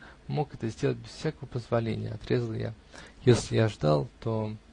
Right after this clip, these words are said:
Садимся, господа, -- закричал вошедший Симонов. Все готово. За шампанское отвечаю, отлично заморожено. Ведь я вашей квартиры не знал, где ж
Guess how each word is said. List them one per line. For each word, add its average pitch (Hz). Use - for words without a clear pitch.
Садимся, 147
господа, -- 120
закричал 113
вошедший 110
Симонов. 127
Все -
готово. 139
За 123
шампанское 139
отвечаю, 131
отлично 143
заморожено. 131
Ведь -
я 139
вашей 135
квартиры 127
не 123
знал, 120
где 117
ж 120